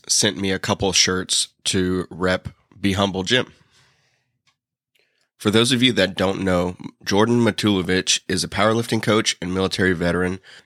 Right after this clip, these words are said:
Jordan, along with his wife, Leslie, formed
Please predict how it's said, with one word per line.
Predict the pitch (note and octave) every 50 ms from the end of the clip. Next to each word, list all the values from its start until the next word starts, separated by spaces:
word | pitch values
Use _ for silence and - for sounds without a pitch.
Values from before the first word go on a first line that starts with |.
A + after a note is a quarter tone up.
| _ _ -
Jordan, | G2+ G#2+ A2 A#2 A#2 A#2
along | A#2+ - F#2 F#2 F#2 F#2+ G2 G2+
with | G2 F#2
his | - G2 F2 E2+
wife, | E2+ F#2+ F#2+ F#2 F#2 F2+ - -
Leslie, | - G2+ F#2 F#2+ F#2+ F2 E2 F2+ F#2 F#2 F2+ - - - _ _ -
formed | - - - - G2 G2 G#2 A2 A2 A2 A2+ A2 -